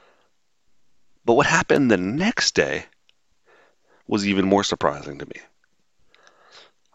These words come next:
I had what could only be described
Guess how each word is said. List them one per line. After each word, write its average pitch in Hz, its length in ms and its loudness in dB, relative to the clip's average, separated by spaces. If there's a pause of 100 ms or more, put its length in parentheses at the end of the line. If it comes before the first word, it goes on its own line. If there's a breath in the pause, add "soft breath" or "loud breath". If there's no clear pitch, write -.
(260)
I 240 200 4
had 131 500 0 (680 soft breath)
what 127 160 -2
could 135 140 4 (120)
only 160 320 8
be 107 160 0
described 80 680 0